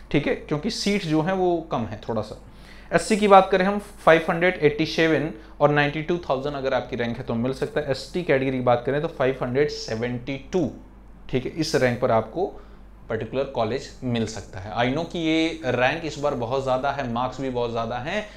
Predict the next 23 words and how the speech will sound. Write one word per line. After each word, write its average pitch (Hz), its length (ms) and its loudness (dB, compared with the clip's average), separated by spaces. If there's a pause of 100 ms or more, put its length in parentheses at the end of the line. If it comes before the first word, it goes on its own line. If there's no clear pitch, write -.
(120)
क्योंकि 131 200 -4
आपको 117 220 -2
पता 110 240 -4
है 113 140 -10
कट 117 200 -6
ऑफ 151 140 -8
बहुत 107 260 -6
ज़्यादा 107 280 -4
गई 110 180 -2
है, 120 160 -6
number 117 240 -6
of 120 300 -6
student 139 420 -4
जो 110 140 -4
हैं 127 200 -10 (300)
वो 127 140 -14
कुछ 123 120 -12
ज़्यादा 113 240 -6
ही 101 160 -10
पार्टिसिपेट 110 440 -14
कर - 140 -16
रहे - 140 -18
हैं। - 100 -20